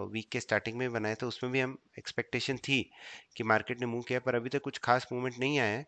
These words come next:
तो hopefully ये जो नेक्स्ट साइकिल चालू हुई है थर्टियथ अगस्त से, अ, फ़ोर्टीन्थ सितंबर के बीच में हमें एक मूवमेंट मिल जाना चाहिए। तो ये तो हमारा ये हो गया। नेक्स्ट एक और जो इंपॉर्टेंट इवेंट है जुपिटर और सैटर्न,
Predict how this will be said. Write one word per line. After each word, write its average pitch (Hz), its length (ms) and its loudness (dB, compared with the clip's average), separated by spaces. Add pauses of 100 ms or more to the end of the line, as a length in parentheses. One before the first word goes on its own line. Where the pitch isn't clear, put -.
(400)
तो 110 180 -2
hopefully 131 400 -2 (300)
ये 123 240 6
जो 123 200 0
नेक्स्ट 113 340 0
साइकिल 117 240 2
चालू 110 320 -2
हुई 104 220 -4
है 95 120 -2 (260)
थर्टियथ 110 360 -4
अगस्त 104 280 -4
से, 110 340 -4 (220)
अ, 95 420 -2 (240)
फ़ोर्टीन्थ 120 640 -6
सितंबर 113 520 -4
के 110 100 -6
बीच 101 260 -6
में 156 100 -2 (380)
हमें 113 180 2
एक - 140 -4
मूवमेंट 107 320 -2 (100)
मिल 104 120 2
जाना 87 240 -2
चाहिए। 60 320 -14 (1300)
तो 139 60 4
ये 131 180 8
तो 156 140 6
हमारा 143 320 8
ये 139 240 4
हो 127 180 0
गया। 151 180 0 (120)
नेक्स्ट 143 380 2
एक 135 220 -2
और 165 120 4
जो 160 120 2
इंपॉर्टेंट 131 460 -2
इवेंट 120 260 -2
है 151 60 -2
जुपिटर 127 380 -2
और 135 120 4
सैटर्न, 101 440 0